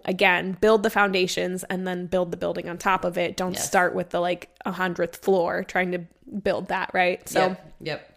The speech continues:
Speaker 1: um, I think an important thing to keep in mind is that if you have taken a strong antibiotic, it will have wiped out the gut bacteria that help your body produce myrosinase,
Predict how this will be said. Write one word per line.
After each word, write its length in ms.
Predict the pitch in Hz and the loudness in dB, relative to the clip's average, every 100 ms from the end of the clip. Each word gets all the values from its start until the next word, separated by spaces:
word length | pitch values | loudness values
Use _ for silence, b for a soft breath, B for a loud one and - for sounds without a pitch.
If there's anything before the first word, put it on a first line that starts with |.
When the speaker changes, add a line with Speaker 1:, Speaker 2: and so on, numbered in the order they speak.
| - - | -10 2
Speaker 1:
um, 340 | 226 196 196 B B B B _ 240 | 6 6 2 B B B B _ 6
I 120 | 220 | 6
think 240 | 247 240 | 4 4
an 100 | 220 | 4
important 320 | 202 226 214 | 4 2 2
thing 140 | 220 208 | 2 2
to 40 | |
keep 220 | 196 202 | 0 -2
in 100 | 190 | -2
mind 280 | 190 196 196 | 2 2 2
is 100 | 202 | 2
that 200 | 185 180 - | 2 0 2
if 220 | 226 226 | 0 4
you 100 | 233 | 2
have 100 | 202 | 4
taken 340 | 240 214 214 | 2 2 2
a 60 | 190 | 0
strong 460 | - - 202 202 202 | -2 -2 0 0 0
antibiotic, 920 | 190 196 190 185 175 190 269 - - - | -2 0 0 2 2 2 2 0 -2 4
it 160 | 208 | 4
will 240 | 196 208 196 | 4 2 4
have 160 | 196 | 4
wiped 240 | 202 196 196 | 4 4 4
out 200 | 190 190 | 2 0
the 60 | |
gut 280 | 185 196 - | 2 2 4
bacteria 560 | 190 185 - 196 196 190 | 2 2 0 0 2 2
that 160 | 180 | 0
help 320 | - - 208 - | 0 0 -2 -2
your 400 | 185 196 196 202 | 0 4 6 4
body 320 | 196 185 196 | 2 2 0
produce 460 | - 202 196 196 - | 0 0 0 -2 -2
myrosinase, 840 | 190 185 180 - 233 262 330 | -2 -2 -2 -2 0 0 -2